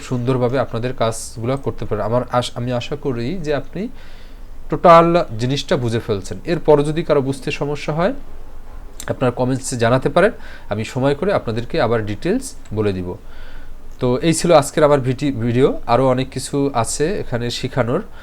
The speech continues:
তো সেটা হয়তো বা আরেকদিন শিখাবো। আমার পরবর্তী ভিডিও দেখার জন্য আশা করি, আহ, আমার চ্যানেলটা সাবস্ক্রাইব করবেন এবং লাইক দিয়ে রাখবেন, এবং যদি বেল বাটনে ক্লিক করে রাখেন, তাহলে আমার যে কোনো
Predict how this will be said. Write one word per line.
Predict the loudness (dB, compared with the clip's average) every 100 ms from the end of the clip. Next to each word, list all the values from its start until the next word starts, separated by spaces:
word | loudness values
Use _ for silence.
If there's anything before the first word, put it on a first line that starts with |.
| -14 -16 -4
তো | -2 0
সেটা | 0 0
হয়তো | 2 2 2
বা | 4 4
আরেকদিন | 2 0 -4
শিখাবো। | -4 -2 -2 -2 -4
আমার | -4 -4
পরবর্তী | 0 0 0 -4
ভিডিও | -4 -2 0
দেখার | 0 0 -2
জন্য | -4 -4
আশা | -4 -4
করি, | -4 -4 -4
আহ, | -4 -6 -8 -10 -12 -2 2 4 2 0 -4 -6 -10 -8
আমার | -4 -4 -4 -6 -8 -10 -12 -2
চ্যানেলটা | 2 2 0
সাবস্ক্রাইব | -2 0 -2 -2 -2 -2
করবেন | -2 -2 -2 -4
এবং | -4 -2
লাইক | 0 0 0 -6 -12 -14 -12 -8
দিয়ে | -4 -2
রাখবেন, | -2 -4 -6 -4
এবং | -4 -4 -6 -6
যদি | -6 -6 -6 -8 2
বেল | 4
বাটনে | 4 2 0 -6
ক্লিক | -4 -4
করে | -2 0
রাখেন, | 0 -2 -4
তাহলে | -2
আমার | -2 -4 -4
যে | -6
কোনো | -2